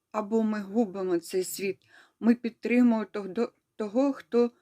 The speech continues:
губить цей світ. Від Матфія дванадцять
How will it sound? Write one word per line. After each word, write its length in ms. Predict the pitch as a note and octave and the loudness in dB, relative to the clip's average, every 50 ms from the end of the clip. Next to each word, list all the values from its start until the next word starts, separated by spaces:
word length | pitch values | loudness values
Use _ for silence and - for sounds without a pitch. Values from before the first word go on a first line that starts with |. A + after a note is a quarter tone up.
| _ _ | _ _
губить 560 | F3 F3 G3 G#3+ C4 D4 B3+ G#3 G#3+ - - | -14 -8 0 4 4 4 4 2 -2 -6 -6
цей 200 | - G3+ G3+ G3 | -4 -4 -2 -2
світ. 380 | - - - F3 F3+ E3 D#3+ _ _ _ _ _ _ _ _ _ _ _ _ _ _ _ _ _ _ _ _ _ _ _ _ _ _ _ | -4 -8 -10 -8 -8 -8 -8 _ _ _ _ _ _ _ _ _ _ _ _ _ _ _ _ _ _ _ _ _ _ _ _ _ _ _
Від 200 | G#3+ C4 C4+ - | 2 2 4 6
Матфія 640 | B3+ B3+ B3+ A#3+ - - - C#4+ D4+ C#4+ B3 A#3 | 4 4 2 2 -4 -4 0 4 4 4 4 2
дванадцять 680 | A3 G#3 G#3 A3+ A#3 B3 A#3+ A#3 A#3 - - G3 F#3 | 0 -2 -2 -2 0 0 0 -2 -4 -6 -8 -10 -10